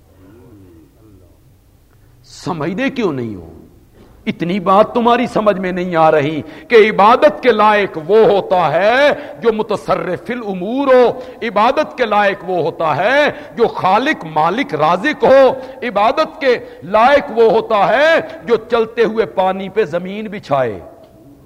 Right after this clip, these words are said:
عبادت کے لائق وہ ہوتا ہے جو عرش پہ غالب ہو،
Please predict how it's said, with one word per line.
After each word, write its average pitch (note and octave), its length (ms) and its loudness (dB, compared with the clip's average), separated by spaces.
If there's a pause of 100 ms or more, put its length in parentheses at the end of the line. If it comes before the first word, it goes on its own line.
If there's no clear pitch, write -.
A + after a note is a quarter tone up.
(300)
عبادت D#3+ 480 -2
کے G3+ 120 -2
لائق F3 340 4 (100)
وہ F3 220 0
ہوتا E3+ 320 2
ہے E3 240 2 (280)
جو D3+ 140 -4
عرش - 320 0
پہ G#3+ 160 4
غالب F#3 420 0
ہو، F3+ 200 0